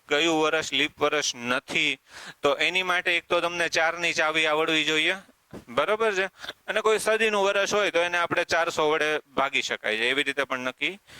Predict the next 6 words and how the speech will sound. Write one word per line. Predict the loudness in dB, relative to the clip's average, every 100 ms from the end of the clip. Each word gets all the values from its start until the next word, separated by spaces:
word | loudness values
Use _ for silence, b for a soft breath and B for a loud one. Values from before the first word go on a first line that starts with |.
| B B B
કરી | 0 0
શકાય | -2 -4 -4 -4
છે. | -6 -14 -20 _ _ _ _ b b b b -4
યસ, | -2 -4 -2
ચલો | -2 0 -2 -4
નેક્સ્ટ. | -4 -4 -4 -10 -4